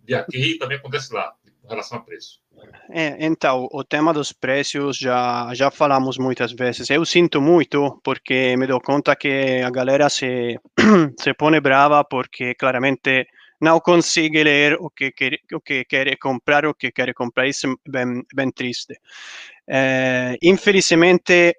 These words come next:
Speaker 2: o, esses ajustes de preços são uma,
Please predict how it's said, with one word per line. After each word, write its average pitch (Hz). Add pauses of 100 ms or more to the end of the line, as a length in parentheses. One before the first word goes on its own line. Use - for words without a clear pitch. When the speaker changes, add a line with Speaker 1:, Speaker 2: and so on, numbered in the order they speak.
Speaker 2:
o, 147
esses 147 (280)
ajustes 143
de 135
preços 143 (300)
são 147
uma, 131